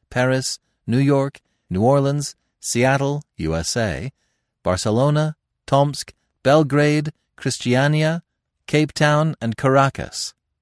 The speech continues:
Now, therefore, the above reward will be paid by His Majesty's government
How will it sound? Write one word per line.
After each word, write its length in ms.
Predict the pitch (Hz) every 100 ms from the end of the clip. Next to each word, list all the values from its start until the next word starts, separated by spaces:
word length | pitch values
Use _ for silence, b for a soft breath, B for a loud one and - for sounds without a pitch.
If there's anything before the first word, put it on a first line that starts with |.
| _ _ _ _ _ _ _ _
Now, 260 | - 143 143
therefore, 800 | 143 202 208 - 98 73 69 139 - _
the 140 | 110 113
above 460 | 101 160 214 208
reward 600 | 190 151 151 147 87 87
will 120 | 110
be 120 | 117 113
paid 340 | 139 180 196
by 180 | 175 165
His 240 | 151 135
Majesty's 640 | 120 147 180 185 - 147 117
government 540 | 135 113 85 76 -